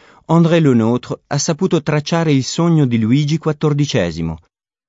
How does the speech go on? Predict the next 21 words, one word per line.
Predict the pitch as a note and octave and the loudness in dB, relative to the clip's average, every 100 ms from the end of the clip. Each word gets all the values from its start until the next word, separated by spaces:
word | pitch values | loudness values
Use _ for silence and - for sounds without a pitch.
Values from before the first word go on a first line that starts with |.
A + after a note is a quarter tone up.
| _ | _
Grazie | B2 E3+ F#3+ - | -2 0 0 -2
ai | A#2 G2 | -2 -2
progressi | G#2+ F#2+ G#2+ A#2+ - G#2 | -4 -2 0 0 -4 -6
dell'ottica, | F#2 G2+ G#2 G2 F2+ G2 F2 F#2 E2+ | -4 -2 0 -2 -4 -10 -8 -10 -6
ma | A2+ C3 | -2 0
anche | E3 D3 G#2+ | 0 0 -2
dell'ingegneria | G2 F#2+ G2 G2+ G2+ G2 B2 B2 E2+ | -2 0 0 0 0 0 2 2 0
e | D#2+ | -4
dell'idraulica, | D#2 E2+ E2+ E2+ F#2+ A#2+ C3+ C3+ C#3 - - - _ | -6 -4 -4 -2 -2 -2 -2 -4 -8 -10 -18 -20 _
l'architetto | - D#3+ - F3 G3+ F#3 | -4 -2 -2 -2 -2 -2
paesaggista | D3+ C#3+ C3+ B2+ D3+ F3 - C#3 | 0 2 2 0 -2 -4 -4 -4
ha | B2 | -4
creato | - C3+ C3+ - A2+ | -2 -2 -2 -2 -2
vaste | G2+ D#3+ - D#3 | 0 -2 -2 -4
prospettive, | D3 C#3+ - B2+ - A#2 G2 E2 D#2+ _ _ - | -2 -4 -4 -6 -6 -4 -4 -4 -8 _ _ -6
modellato | G2 F#2+ F#2+ G2+ G#2 G2+ F2+ | -4 0 0 0 -2 -4 -4
il | E2+ | -4
paesaggio, | - F#2+ F#2 F2 E2 F2+ B2 - _ _ - | -4 -4 -2 -4 -6 -6 -8 -10 _ _ -2
controllato | E3 D#3+ D3+ D3 C3+ A2 A2 | 0 2 4 4 4 0 -2
la | G2 | -2
natura, | F#2+ F2+ C3 C#3+ C#3+ | -2 -4 -2 -2 -2